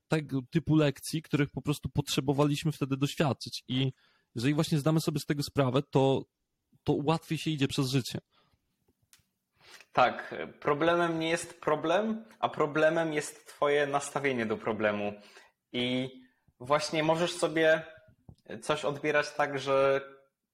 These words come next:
Speaker 2: właśnie ten Bóg się na ciebie uwziął, a możesz sobie powiedzieć: "No dobra, to jest dla mnie test, lekcja, nie ma lekcji brze-, bez bólu i postanawiam poradzić sobie z nią jak najlepiej", więc to jest rzeczywiście to.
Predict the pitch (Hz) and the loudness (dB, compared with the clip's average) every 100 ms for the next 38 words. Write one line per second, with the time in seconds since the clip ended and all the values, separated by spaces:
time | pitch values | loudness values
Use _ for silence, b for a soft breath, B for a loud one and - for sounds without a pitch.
0 | _ _ _ _ _ 120 120 143 135 139 | _ _ _ _ _ -4 -2 -2 -2 -2
1 | 139 160 - - 127 123 131 127 110 131 | 2 0 0 -8 -4 -4 0 -2 -2 -2
2 | 160 190 151 139 147 147 147 143 143 139 | -2 -2 -2 -2 -4 -6 -4 -4 -4 -6
3 | 139 139 147 143 - _ _ _ _ _ | -4 -2 -2 -4 -16 _ _ _ _ _
4 | _ 143 170 185 143 139 151 143 147 147 | _ -10 -2 2 2 2 2 2 0 0
5 | 139 - 156 - - 139 139 - 139 131 | -2 0 0 0 0 0 0 -4 0 0
6 | 135 135 131 139 - 135 120 127 - - | 0 2 4 2 0 -6 -4 -4 -6 -16
7 | - 127 139 135 135 170 180 185 190 - | -18 2 2 2 2 4 8 6 4 -2
8 | - _ _ 131 139 147 143 143 - _ | -16 _ _ -6 -2 -2 -4 -8 -20 _
9 | _ - 151 - 147 147 151 143 143 143 | _ -6 -2 0 2 2 4 4 2 -2
10 | 139 135 120 - _ _ _ _ _ - | -6 -8 -10 -16 _ _ _ _ _ -8
11 | - 151 151 143 151 139 135 135 127 - | 2 2 2 -2 -2 -2 -2 -2 -2 -2
12 | 127 117 113 113 127 - - 143 135 139 | 0 0 0 -4 -6 -6 -2 -2 -2 -6
13 | - 135 - - - 147 208 B | -8 -10 -8 -8 0 0 0 B